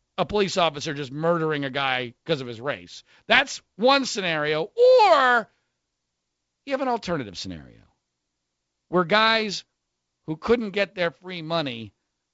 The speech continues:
unless they made an allegation against Penn State or more specifically Joe Paterno, decided,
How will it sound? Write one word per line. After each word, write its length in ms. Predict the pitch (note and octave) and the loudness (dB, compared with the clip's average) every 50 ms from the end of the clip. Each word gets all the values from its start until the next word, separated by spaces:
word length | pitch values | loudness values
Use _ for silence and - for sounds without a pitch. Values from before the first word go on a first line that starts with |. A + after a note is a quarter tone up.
| _ _ - | _ _ -6
unless 420 | D3+ D3 D3 D3 D#3+ E3 D3+ - | -4 -4 -2 -2 -2 -2 -4 -4
they 120 | - D3+ | -6 -6
made 200 | D3+ D#3 D#3 D#3 | -4 -2 -2 -2
an 100 | D3+ D3 | -2 -2
allegation 720 | D#3 D#3+ D#3+ D3+ D3+ C#3+ C3+ C3 D#3 D#3+ D#3+ C#3 - C#3+ C3 | -2 -2 -2 -2 -4 -6 -8 -6 -6 -6 -6 -8 -8 -10 -10
against 400 | C3 A#2+ C3 C#3+ C3+ A#2+ - _ | -10 -8 -8 -10 -10 -10 -14 _
Penn 220 | - C#3 D3 C#3+ C3 | -14 -12 -10 -10 -12
State 340 | - - D3+ C#3+ C#3+ C#3+ | -8 -4 -2 -2 -2 -2
or 80 | C3 B2+ | -4 -6
more 180 | C3 C#3 C#3 C3 | -6 -8 -8 -10
specifically 560 | - - A#2 - D3 D#3 C#3 C#3 B2 A#2+ C3 | -10 -14 -14 -10 -10 -8 -8 -8 -10 -10 -12
Joe 240 | B2 A2+ C3 B2 A#2 | -10 -8 -8 -8 -8
Paterno, 640 | - _ - - A#3 A#3+ G3 E3+ C#3+ B2+ B2 B2 B2+ _ _ _ _ _ _ _ - | -10 _ -20 -12 -10 -8 -6 -4 -4 -4 -4 -6 -8 _ _ _ _ _ _ _ -10
decided, 800 | - E3 - - D4 D4 D4 C4+ B3+ G#3 G3 F#3+ F#3 F3+ E3 D3 | -10 -6 -4 -2 0 2 4 4 4 4 2 0 0 -2 -6 -10